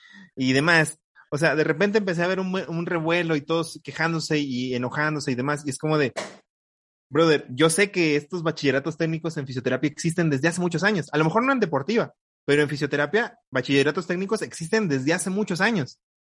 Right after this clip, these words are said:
Y eso es algo que a lo mejor no sabías. Yo, yo estuve, tuve la oportunidad de, eh, entrar a bolsa de trabajo en un imss, en donde me di cuenta que, eh,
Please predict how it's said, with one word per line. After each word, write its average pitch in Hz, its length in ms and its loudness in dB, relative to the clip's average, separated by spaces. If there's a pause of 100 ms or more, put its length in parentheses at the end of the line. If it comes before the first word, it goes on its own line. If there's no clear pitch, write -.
(360)
Y 139 100 0
eso 202 100 2
es 233 60 -2
algo 214 220 2
que 170 80 0
a - 40 4
lo 156 60 -2
mejor 160 220 -2
no 170 100 -2
sabías. 160 540 -4 (520)
Yo, 160 300 2
yo 175 240 2
estuve, 202 460 0 (100)
tuve 190 160 0
la 196 80 0
oportunidad 156 640 -2
de, 156 420 0
eh, 120 380 2 (720)
entrar 156 320 2
a 165 40 4
bolsa 160 320 2
de - 80 -8
trabajo 143 380 -4
en 147 60 -6
un 151 100 -6
imss, 156 380 -6 (720)
en 135 180 0
donde 139 320 2
me 139 160 0
di 147 160 -4
cuenta 160 480 -2
que, 131 420 -2 (400)
eh, 127 600 0